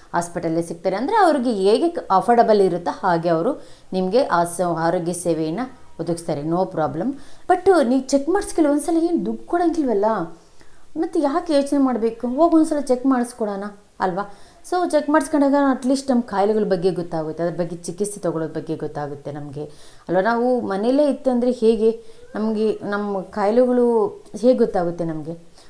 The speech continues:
ಮತ್ತು ಮಹಿಳೆಯರಿಗೆ ಸ್ಪೆಷಲಿ ಏನು ಗೊತ್ತಾ ಫ್ರೆಂಡ್ಸ್, ಆಮ್, ಮಹಿಳೆಗೆ ಮೂವತ್ತು ಏಜ್ ದಾಟಿದ ಮೇಲೆ ಜಾಸ್ತಿ ಕಾಯಿಲೆಗಳು ಸ್ಟಾರ್ಟ್ ಆಗ್ತವೆ. ತನ್ನ ಬಾಡಿ ವೇರಿಯೇಷನ್, ಹಾರ್ಮೋನ್ ವೇರಿಯೇಷನಿಂದ especially, ಮತ್ತು ಗರ್ಭಕೋಶ ಕ್ಯಾನ್ಸರ್,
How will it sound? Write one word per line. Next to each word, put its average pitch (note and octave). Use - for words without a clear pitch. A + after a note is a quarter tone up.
ಮತ್ತು G3
ಮಹಿಳೆಯರಿಗೆ F3
ಸ್ಪೆಷಲಿ E3+
ಏನು D#3+
ಗೊತ್ತಾ D3+
ಫ್ರೆಂಡ್ಸ್, D#3+
ಆಮ್, D#3+
ಮಹಿಳೆಗೆ G#3
ಮೂವತ್ತು A3
ಏಜ್ G3
ದಾಟಿದ E3
ಮೇಲೆ E3
ಜಾಸ್ತಿ D#3
ಕಾಯಿಲೆಗಳು D#3
ಸ್ಟಾರ್ಟ್ D3+
ಆಗ್ತವೆ. C#3+
ತನ್ನ F#3+
ಬಾಡಿ E3
ವೇರಿಯೇಷನ್, D#3+
ಹಾರ್ಮೋನ್ E3+
ವೇರಿಯೇಷನಿಂದ D#3
especially, A3+
ಮತ್ತು E3+
ಗರ್ಭಕೋಶ F#3
ಕ್ಯಾನ್ಸರ್, C#3+